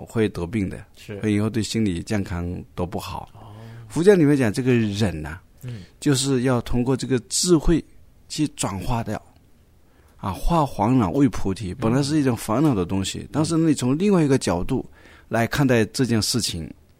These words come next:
Speaker 1: 看待这句话，
Speaker 2: 嗯。
Speaker 1: 看待人家对你不好，
Speaker 2: 嗯。
Speaker 1: 那么你这个时候，哦，你明白了，啊，
Speaker 2: 嗯。
Speaker 1: 他为什么会这样做，
Speaker 2: 嗯。
Speaker 1: 啊，算了吧，我不要跟他计较，
Speaker 2: 是。
Speaker 1: 啊，因为他可能当时心情不好，
Speaker 2: 嗯，嗯。
Speaker 1: 你把它转化掉了，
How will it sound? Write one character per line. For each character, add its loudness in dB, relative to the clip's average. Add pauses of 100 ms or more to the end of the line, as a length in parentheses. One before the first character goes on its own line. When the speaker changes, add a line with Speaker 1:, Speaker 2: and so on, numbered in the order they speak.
(420)
Speaker 1:
看 0
待 2
这 2
句 -2
话， -6 (120)
Speaker 2:
嗯。 -12
Speaker 1:
看 -2
待 4
人 2
家 2
对 0
你 2
不 -6
好， -10
Speaker 2:
嗯。 -14 (340)
Speaker 1:
那 -2
么 6
你 2
这 -2
个 2
时 -4
候， -4
哦， -2
你 -6
明 -4
白 -4
了， -8 (300)
啊， -8
Speaker 2:
嗯。 -10
Speaker 1:
他 -8
为 -2
什 -6
么 -6
会 -8
这 -8
样 -6
做， -8
Speaker 2:
嗯。 -14 (320)
Speaker 1:
啊， -10
算 -2
了 0
吧， -6
我 -10
不 -6
要 0
跟 -4
他 -4
计 -8
较， -8 (260)
Speaker 2:
是。 -20
Speaker 1:
啊， -4
因 0
为 0
他 -4 (360)
可 -6
能 0
当 0
时 -4
心 -2
情 -8
不 -10
好， -10
Speaker 2:
嗯， -12
嗯。 -20 (220)
Speaker 1:
你 -4
把 4
它 4
转 0
化 0
掉 -4
了， -12